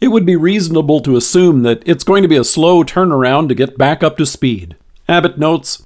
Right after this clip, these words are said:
"Or at least that was the reasonable expectation until we saw Rossi in game action last week.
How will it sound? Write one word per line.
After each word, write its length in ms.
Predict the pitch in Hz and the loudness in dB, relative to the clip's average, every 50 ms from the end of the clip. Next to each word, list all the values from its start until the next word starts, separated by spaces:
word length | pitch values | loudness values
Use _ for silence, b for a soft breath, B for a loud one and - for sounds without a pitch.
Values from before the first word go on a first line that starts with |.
| _ | _
"Or 320 | - 180 180 175 165 - - | 0 2 2 2 0 -2 -4
at 200 | 165 143 123 117 | -4 -6 -2 -2
least 280 | 147 165 180 170 - - | 0 0 0 -2 -2 -2
that 240 | 170 160 170 165 160 | -2 -2 -2 0 0
was 200 | 160 147 131 127 | -2 -2 0 0
the 100 | 131 120 | 0 2
reasonable 580 | 117 147 240 302 247 233 196 143 131 123 123 | 2 2 2 2 2 2 2 2 2 2 2
expectation 880 | 135 143 - - - 156 139 135 - 151 139 143 139 - 185 196 202 - _ _ - | 2 0 -2 -2 -2 -2 -2 -2 -2 -2 -2 -2 -2 -2 -4 -4 -6 -8 _ _ -10
until 320 | 120 113 - 196 285 311 | -8 -2 0 0 0 2
we 80 | 269 254 | 0 -2
saw 280 | - - 226 226 240 233 | -2 0 0 2 2 2
Rossi 520 | 185 139 135 170 208 226 - 220 220 190 | 2 2 2 2 0 0 -2 -2 -2 -2
in 220 | 147 117 107 101 | -2 -2 -4 -4
game 260 | 92 - 226 254 240 214 | -4 -2 -2 0 0 -2
action 400 | 208 214 220 - - - 214 196 | -2 -2 -4 -4 -6 -4 -2 0
last 380 | 175 175 185 196 185 - - | 0 0 0 0 -2 -2 -4
week. 380 | 135 135 143 127 - - - | -4 -2 -2 -2 -4 -8 -14